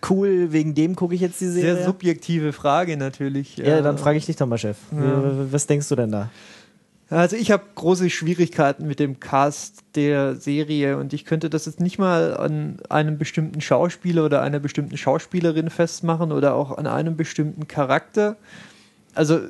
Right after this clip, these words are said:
Speaker 2: f-, mir gehen so sämtliche Identifikationsfiguren in der Serie einfach komplett ab.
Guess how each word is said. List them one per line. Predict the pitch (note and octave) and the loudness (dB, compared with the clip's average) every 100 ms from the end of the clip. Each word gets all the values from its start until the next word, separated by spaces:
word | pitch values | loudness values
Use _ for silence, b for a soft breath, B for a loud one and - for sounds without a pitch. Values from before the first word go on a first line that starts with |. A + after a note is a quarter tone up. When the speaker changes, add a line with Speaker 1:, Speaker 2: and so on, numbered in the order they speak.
| - - - - _ - | -12 -20 -20 -20 _ -20
Speaker 2:
f-, | D3 - - | -18 -16 -4
mir | D#3+ E3+ G#3+ | 2 4 4
gehen | G3+ G#3 G3+ | 2 0 0
so | F3 | -2
sämtliche | E3 F3 F3+ - F#3 - E3+ E3+ E3+ - | 0 2 2 0 -8 0 4 4 2 -4
Identifikationsfiguren | - D#3+ E3 D#3+ D#3+ E3+ D3+ D3 D#3+ F#3 - F3 F3+ F#3+ F#3+ | -10 -2 -2 0 -2 0 0 0 -2 -2 -6 -6 0 0 0
in | F3 | 0
der | F3 | 2
Serie | E3 F3 E3+ D#3+ | 2 0 2 0
einfach | - D3 D3+ | -2 -4 -6
komplett | - C#3 D3 D#3+ - | -2 0 2 0 2
ab. | G3+ - | 0 0